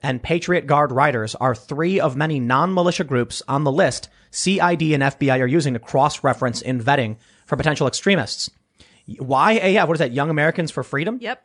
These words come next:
Speaker 1: Also on the list. Quote, They're looking at various T P Turning Point U S A chapters in almost every university and high school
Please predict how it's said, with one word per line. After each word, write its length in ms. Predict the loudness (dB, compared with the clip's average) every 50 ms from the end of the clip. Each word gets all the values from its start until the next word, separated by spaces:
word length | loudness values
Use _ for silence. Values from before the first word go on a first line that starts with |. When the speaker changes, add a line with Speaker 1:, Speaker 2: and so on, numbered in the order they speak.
| _ -2
Speaker 1:
Also 300 | 2 2 2 2 2 0
on 80 | -2
the 80 | -2 -4
list. 280 | -6 -8 -10 -12 -10 -4
Quote, 300 | 0 0 0 0 -2 _ _ _ _ _ _ _ _ -6 _
They're 140 | 2 2 2
looking 320 | 2 0 0 0 0 -2
at 80 | -2 -4
various 560 | -4 -2 0 2 2 4 2 2 0 0 -4
T 260 | -10 -8 -4 -4 -4
P 300 | -4 -4 -4 -4 -4 -4
Turning 300 | -4 -2 -2 -2 -2 0
Point 240 | 0 0 -2 0 0
U 80 | 0 0
S 80 | 2 0
A 80 | -2
chapters 540 | -2 0 0 0 0 0 -2 -4 -4 -6 -8 -14 _ _ _ _ _ -2
in 100 | 0 2
almost 240 | 2 2 0 0 0
every 240 | 0 0 2 2 2
university 540 | 2 2 2 2 0 0 -2 -4 -6 -4
and 120 | -6 -4 0
high 120 | 0 0
school 360 | 0 0 -2 -4 -4 -4 -6